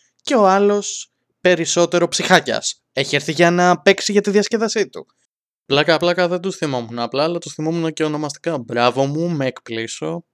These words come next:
Επίσης, να σημειωθεί ότι στη συγκεκριμένη ταινία παίζουν και δύο ηθοποιοί, οι οποίοι με τον έναν ή τον άλλο τρόπο απασχολούν το παγκόσμιο κινηματογράφο. Ο ένας είναι ο Τακέση Κιτάνο,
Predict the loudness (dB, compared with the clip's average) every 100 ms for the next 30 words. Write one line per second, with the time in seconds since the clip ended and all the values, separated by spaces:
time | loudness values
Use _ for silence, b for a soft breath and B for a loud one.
0 | _ _ _ _ -16 -8 -4 -4 -4 -6
1 | -4 -2 -2 -4 -6 -6 -8 -10 -12 -12
2 | -10 -10 -8 -8 -8 -6 -8 -6 -4 -4
3 | -4 -6 -6 -4 -4 -6 -10 -6 -4 -4
4 | -4 -6 -4 -4 -4 -4 -6 -6 -6 -6
5 | -6 -8 -8 -6 -6 -6 -4 -4 -4 -8
6 | -8 -8 -8 -8 -6 -6 -8 -12 -12 -10
7 | -8 -8 -8 -10 -18 -20 _ _ -10 -4
8 | -2 -2 -2 -4 -2 -2 -2 -4 -2 0
9 | 0 -2 -8 -10